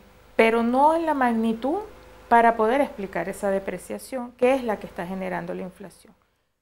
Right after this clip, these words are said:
¿Por qué decimos que es la principal arma? Porque tiene efectos importantes. El primer efecto es el deterioro del salario real.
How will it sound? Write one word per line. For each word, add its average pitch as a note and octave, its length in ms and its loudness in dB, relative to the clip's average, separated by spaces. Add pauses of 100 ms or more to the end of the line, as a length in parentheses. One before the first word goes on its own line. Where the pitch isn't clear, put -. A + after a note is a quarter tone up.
(120)
¿Por A#3 160 2
qué B3 100 4
decimos C#4 440 2
que C#4+ 100 -4
es B3 100 -4
la C4+ 120 2
principal B3 600 -2
arma? A#3 320 0 (1160)
Porque G#3+ 560 0
tiene G#3 300 -2
efectos A#3+ 540 -2 (240)
importantes. G3 920 -4
El - 240 -20
primer G3+ 220 4
efecto C#4 540 2
es A#3 80 -4
el A3 100 -2
deterioro G3+ 580 -4
del A#3+ 180 -2
salario F3+ 520 -10
real. E3 380 -20